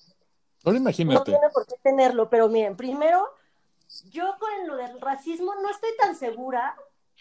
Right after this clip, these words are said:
Speaker 2: que sean racistas, no los voy a defender en cuanto a eso, porque pues sí, o sea, sí suena muy extraño todo lo que pasa, pero al fin y al cabo,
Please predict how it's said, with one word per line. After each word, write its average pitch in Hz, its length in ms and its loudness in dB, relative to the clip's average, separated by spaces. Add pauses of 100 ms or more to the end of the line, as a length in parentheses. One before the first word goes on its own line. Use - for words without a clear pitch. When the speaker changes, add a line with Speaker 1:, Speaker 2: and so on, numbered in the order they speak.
(120)
Speaker 2:
que 254 180 -2
sean 277 240 0
racistas, 285 480 -2
no 302 120 0
los 320 180 -2
voy 311 140 2
a 302 40 -2
defender 214 380 -6
en 247 80 -6
cuanto 196 260 -6
a 196 60 -8
eso, 240 220 -6
porque 202 280 -8
pues 185 160 -10
sí, 233 320 -6 (180)
o 196 120 -10
sea, 185 420 2 (580)
sí - 320 -6
suena 254 340 4
muy 226 380 4
extraño 233 560 2
todo 226 140 -2
lo 226 140 -6
que 220 120 -10
pasa, 220 420 -4 (320)
pero 220 260 2
al 220 140 0
fin 294 160 -6
y 320 40 2
al 330 160 0
cabo, 269 320 2